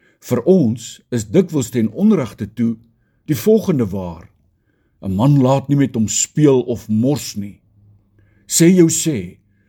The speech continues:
sê dit onmiddellik, sê dit met krag. Vee jou opponente van die tafel af met jou woorde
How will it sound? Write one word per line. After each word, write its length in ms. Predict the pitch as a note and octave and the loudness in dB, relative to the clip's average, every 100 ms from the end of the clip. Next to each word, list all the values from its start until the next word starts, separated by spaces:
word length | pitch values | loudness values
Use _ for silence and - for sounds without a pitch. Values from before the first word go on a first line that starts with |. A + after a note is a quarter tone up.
| _ | _
sê 220 | - E3 E3+ | -4 2 2
dit 120 | F3+ | 2
onmiddellik, 520 | F3 D3+ F3 B2+ - _ _ _ | 2 2 0 -2 -8 _ _ _
sê 140 | - F3+ | -4 -2
dit 140 | F3 C3+ | -2 -4
met 160 | - - | -6 -6
krag. 460 | D#3+ C#3+ - - _ _ _ _ _ _ | -4 -4 -6 -16 _ _ _ _ _ _
Vee 300 | - F3+ G#3+ G#3 | 0 6 6 6
jou 140 | G3 F3+ | 4 0
opponente 480 | - C3 D#3 E3+ | -4 -4 -2 -2
van 180 | - C3+ | -4 -8
die 80 | A#2+ - | -10 -10
tafel 440 | F#3+ F#3 C#3+ B2+ - | -8 -8 -8 -12 -8
af 220 | C#3+ - | -10 -4
met 160 | C#3 B2 | -4 -2
jou 100 | A#2 F2 | -4 -2
woorde 560 | G#2+ D3+ C3+ B2+ G#2+ | 0 0 0 -2 -4